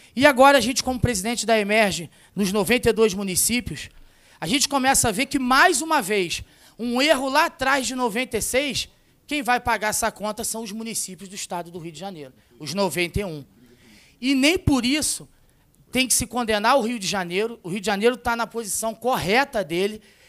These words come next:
é dever dele receber, até porque seria renúncia de receita, é crime. Se o prefeito Eduardo Paes tomasse alguma atitude, então aqui quero deixar registrado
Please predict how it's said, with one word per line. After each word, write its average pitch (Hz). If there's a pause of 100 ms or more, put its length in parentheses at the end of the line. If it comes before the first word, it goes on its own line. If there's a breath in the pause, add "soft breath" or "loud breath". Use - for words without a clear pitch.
(200 soft breath)
é 233
dever 220
dele 240
receber, 208
até 226
porque 233 (220 loud breath)
seria 214
renúncia 214
de 190
receita, 185
é 190
crime. 240 (380 loud breath)
Se -
o 175
prefeito 202
Eduardo 190
Paes 196
tomasse 190
alguma 226
atitude, 202 (320 loud breath)
então 208
aqui 208
quero 220
deixar 208
registrado 196